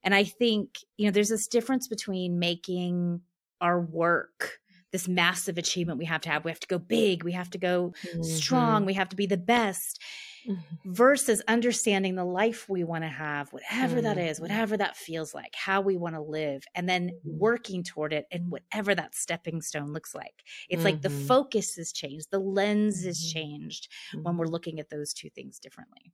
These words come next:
Speaker 2: Yes, to all of that. I think we do, because achievements are finite and they're usually binary. It's like, get to this income level or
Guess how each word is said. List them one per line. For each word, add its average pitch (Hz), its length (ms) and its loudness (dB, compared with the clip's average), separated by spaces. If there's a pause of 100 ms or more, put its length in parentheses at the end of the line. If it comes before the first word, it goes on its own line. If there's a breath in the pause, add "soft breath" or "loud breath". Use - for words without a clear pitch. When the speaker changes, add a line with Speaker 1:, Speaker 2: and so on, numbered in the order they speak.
Speaker 2:
Yes, - 460 4
to - 180 -2
all 185 180 8
of 185 80 6
that. 170 180 8
I 185 140 4
think 262 300 6 (160)
we 196 560 2
do, 214 640 4
because 208 440 2
achievements 196 540 2
are 165 80 2
finite 147 720 -2 (420 soft breath)
and 175 160 4
they're 165 80 8
usually 175 300 2
binary. 156 920 4
It's - 140 -14
like, 165 140 -4
get 170 160 4
to 190 100 -10
this - 380 0 (120)
income 165 280 -2
level 143 360 0
or - 360 4